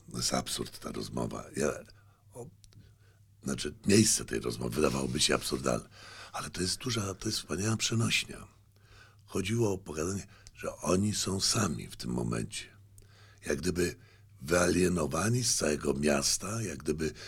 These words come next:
wyniesieni poza, poza cały ten, ten, ten świat, e, w którym funkcjonuje, zresztą rzucenie krzesłem, e, e, przez biszopa, prawda, tam na ulicę, jest też absurdalne.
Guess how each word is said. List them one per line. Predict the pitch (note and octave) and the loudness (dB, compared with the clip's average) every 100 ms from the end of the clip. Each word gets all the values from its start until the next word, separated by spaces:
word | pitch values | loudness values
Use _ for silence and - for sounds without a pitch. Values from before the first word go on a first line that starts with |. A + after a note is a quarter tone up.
| - - | -12 -4
wyniesieni | D#2+ D2+ C#2+ - E2+ F2+ | -2 0 2 2 4 2
poza, | - E2 D#2+ D#2+ D2 D#2 - - - - | 2 0 0 2 0 -2 -10 -20 -20 -14
poza | - D#2+ | -4 0
cały | D#2 - F2 F2 D2+ | 2 4 4 2 2
ten, | D#2 D2 | -2 -2
ten, | C#2 C#2 - - - - | -4 -6 -6 -14 -20 -10
ten | C#2 C2 - - - | -8 -6 -10 -14 -6
świat, | - E2 - | 2 2 2
e, | - - B2+ B2 D#3+ - C#2 | -4 -10 -8 -8 -6 -2 0
w | C#2+ - - | -2 -8 -12
którym | - C#2 C2 C2 | -2 2 2 0
funkcjonuje, | C2+ D2+ C#2+ - C2 A1+ A#1+ | -2 -2 0 0 0 0 0
zresztą | B1 C#2 C2+ - - | 0 -2 -4 -8 -6
rzucenie | D2 - D2+ B1+ | -2 2 2 2
krzesłem, | - - D2+ - A#1 B1 - - - - - C2 | 2 2 2 2 0 -2 -4 -12 -20 -20 -12 -2
e, | |
e, | B1+ B1 A#1+ B1 D2 B1 A#1+ | 0 0 0 -2 -4 -2 -4
przez | - - C2+ | -4 -4 -4
biszopa, | G#1+ B1+ B1+ C#2 C2 | -2 -2 0 2 2
prawda, | A#1+ B1 A#1+ B1+ | 2 0 0 -2
tam | - B1+ A#1+ - C#2 | -2 -2 -4 -4 -2
na | A#1 | 0
ulicę, | A#1 A#1+ - - - - | 0 -2 -4 -10 -16 -10
jest | - | -6
też | F#2 | -2
absurdalne. | F#2 - - A#1+ B1+ A1+ A1 | -2 0 -2 0 0 0 -4